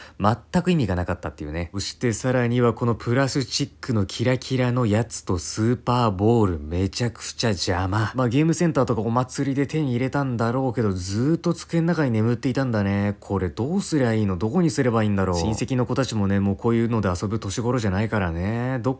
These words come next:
かで捨てたい、断捨離できる人間にならないといけない。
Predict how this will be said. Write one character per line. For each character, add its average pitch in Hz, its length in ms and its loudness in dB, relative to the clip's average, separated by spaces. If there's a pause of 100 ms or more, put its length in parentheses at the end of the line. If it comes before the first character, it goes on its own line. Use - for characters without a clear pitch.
(160)
か - 140 -4
で 139 140 2
捨 - 120 -4
て 131 140 -2
た 127 180 0
い、 - 120 0
断 120 240 2
捨 127 100 -2
離 113 140 -2
で 110 120 2
き 131 120 0
る 110 100 2
人 101 300 0
間 113 160 2
に 110 100 0
な 90 160 0
ら 131 140 0
な 127 120 0
い 117 120 0
と 135 160 2
い 95 120 0
け 101 140 0
な 87 220 -2
い。 - 180 -16